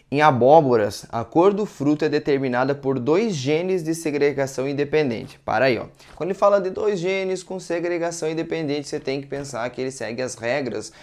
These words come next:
de segregação que a gente tem lá na segunda lei de Mendel. Eu já falei isso pra vocês, mas estou reforçando, tá?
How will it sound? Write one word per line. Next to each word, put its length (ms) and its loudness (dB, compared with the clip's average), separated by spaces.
de 120 -8
segregação 680 -2
que 60 -6
a 20 -4
gente 160 -6
tem 140 -6
lá 100 -2
na 80 -6
segunda 280 -4
lei 140 2
de 80 -2
Mendel. 280 -2
Eu 40 -8
já 100 -10
falei 220 -4
isso 80 -8
pra 120 -2
vocês, 420 -2
mas 160 -6
estou 240 -2
reforçando, 760 -2
tá? 320 0